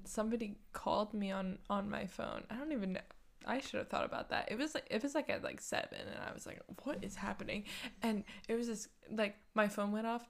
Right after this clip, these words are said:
my iPad went off <laughs> so loud, and then my computer <laughs> went off, and I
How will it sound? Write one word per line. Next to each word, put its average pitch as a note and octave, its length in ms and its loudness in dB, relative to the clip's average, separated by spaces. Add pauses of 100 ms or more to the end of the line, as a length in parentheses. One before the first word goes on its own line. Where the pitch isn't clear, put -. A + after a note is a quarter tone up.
(180)
my G#3 160 4
iPad G#3 440 6
went A3 160 4
off A3 200 4
<laughs> - 180 6
so A#3 160 10
loud, A#3 600 8 (200)
and A3+ 160 6
then A3+ 120 6
my G3+ 100 8
computer C#4+ 560 12
<laughs> - 0 -
went - 180 10
off, - 360 8 (100)
and E4+ 80 2 (160)
I D#4 60 2